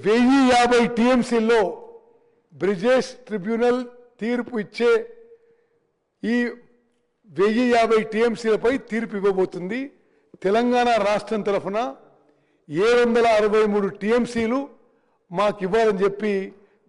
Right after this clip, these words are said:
గట్టిగా, బలంగా ట్రిబ్యునల్ ముందు వాదనలు వినిపిస్తున్నాం. నెక్స్ట్, అదేవిధంగా ఫ్యూచర్లో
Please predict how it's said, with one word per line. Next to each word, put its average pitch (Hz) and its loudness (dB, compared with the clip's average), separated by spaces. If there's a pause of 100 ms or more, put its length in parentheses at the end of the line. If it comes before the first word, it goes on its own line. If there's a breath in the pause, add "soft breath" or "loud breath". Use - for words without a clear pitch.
(120)
గట్టిగా, 214 0 (180)
బలంగా 208 2 (440)
ట్రిబ్యునల్ 196 -2
ముందు 214 -2 (100)
వాదనలు 185 0
వినిపిస్తున్నాం. 160 -10 (400)
నెక్స్ట్, - -14 (3000)
అదేవిధంగా 233 0 (640)
ఫ్యూచర్లో 254 0